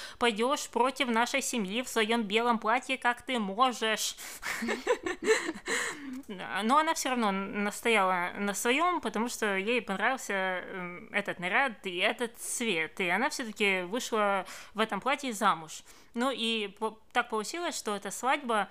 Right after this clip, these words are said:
м, быстро, а, разошлась в массы. Это одна из первых, э,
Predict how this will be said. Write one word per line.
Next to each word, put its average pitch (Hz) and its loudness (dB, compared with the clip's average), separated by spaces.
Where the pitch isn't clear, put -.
м, 190 -4
быстро, 208 2
а, 190 -2
разошлась 214 -4
в - -10
массы. 185 0
Это 190 0
одна 202 2
из - -4
первых, 196 -4
э, 170 -2